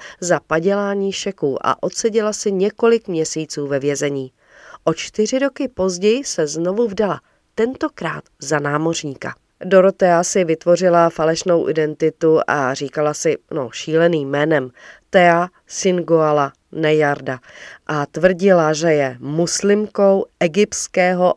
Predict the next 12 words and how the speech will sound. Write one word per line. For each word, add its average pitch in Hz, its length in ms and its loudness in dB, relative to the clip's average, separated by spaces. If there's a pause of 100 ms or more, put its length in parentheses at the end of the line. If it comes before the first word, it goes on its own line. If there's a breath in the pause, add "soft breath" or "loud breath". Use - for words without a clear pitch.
a 151 120 0 (180)
izraelského 139 920 0
původu. 120 580 -2 (260)
No, - 180 -6
hrůza. 131 320 -10 (640 loud breath)
Měli, 208 380 4
eh, 175 580 4
jak 175 220 2
se 196 180 2
říká, 160 500 0
italské 165 640 -2
manželství. 143 720 -4